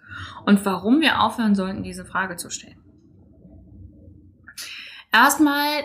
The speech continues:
finde ich den Sprachgebrauch hier ganz interessant. Gerade letzte Woche habe ich eine Frage bekommen. Wie soll ich meinem Verwandten, das war über Weihnachten, wie soll ich meinem Verwandten sagen, wie er mit dem Kind friedvoll umgehen kann, wenn das Kind nur rumzickt?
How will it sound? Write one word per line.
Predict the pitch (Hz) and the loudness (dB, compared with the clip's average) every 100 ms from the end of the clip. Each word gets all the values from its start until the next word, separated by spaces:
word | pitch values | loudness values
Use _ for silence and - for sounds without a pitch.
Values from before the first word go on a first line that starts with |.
| - | -8
finde | - - 240 247 | -10 -2 2 2
ich | - - | 0 -2
den | 214 | 0
Sprachgebrauch | 202 - 180 214 - 170 160 156 | 0 2 2 2 -4 -14 -8 -8
hier | - 190 170 | -8 -8 -6
ganz | 160 156 | -8 -10
interessant. | - - - - 131 120 | -8 -10 -8 -6 -4 -6
Gerade | - 190 220 214 | -2 2 2 2
letzte | 214 214 196 | -2 -2 -4
Woche | 214 208 180 | -8 -8 -10
habe | 165 | -10
ich | 165 | -12
eine | - | -14
Frage | - 156 151 | -12 -12 -10
bekommen. | 175 - 165 170 - - - _ - | -14 -8 -6 -6 -8 -12 -14 _ -2
Wie | 220 247 277 285 - - | 2 4 4 2 -4 -6
soll | 208 208 226 240 | 0 4 4 2
ich | 240 233 233 - - | 0 -2 -6 -10 -4
meinem | 180 185 208 214 | 2 4 4 0
Verwandten, | 214 196 170 170 220 233 247 269 311 311 - | -4 -8 -4 0 0 2 2 4 2 -2 -10
das | - - | -16 -12
war | 131 | -14
über | 165 | -10
Weihnachten, | 170 185 190 - 180 196 - - - | -4 -2 -2 -4 -10 -10 -16 -20 -12
wie | - 220 | -2 2
soll | 214 | 4
ich | 208 | 4
meinem | 208 196 | 2 0
Verwandten | 202 175 175 226 240 254 254 247 - _ | -4 -2 2 2 2 0 2 -2 -8 _
sagen, | - 180 175 190 202 214 220 226 233 247 - - | -8 2 4 6 4 0 -2 -2 -2 -4 -8 -12
wie | 185 214 | -2 2
er | 208 | 2
mit | 196 170 185 | 2 -4 -4
dem | 190 | -6
Kind | 196 226 233 | -4 -6 -6
friedvoll | - 208 208 196 | -6 -6 -4 -4
umgehen | - 226 202 | 0 0 0
kann, | 190 185 185 | -2 -4 -4
wenn | 185 190 | -6 -6
das | 190 | -8
Kind | - 196 185 - | -4 -4 -4 -2
nur | 196 196 | 2 2
rumzickt? | 185 196 196 - - 151 - - | 0 -2 0 0 -2 -6 -12 -20